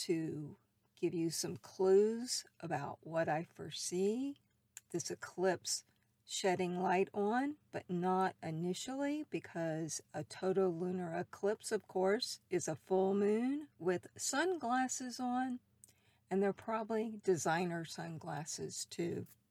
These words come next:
Taurus is all about beauty,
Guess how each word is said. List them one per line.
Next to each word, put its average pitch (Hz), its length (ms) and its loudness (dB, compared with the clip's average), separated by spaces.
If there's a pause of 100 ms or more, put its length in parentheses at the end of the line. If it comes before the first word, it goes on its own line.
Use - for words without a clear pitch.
(1040)
Taurus 214 440 6
is 190 140 4
all 196 220 6
about 208 340 4
beauty, 247 560 0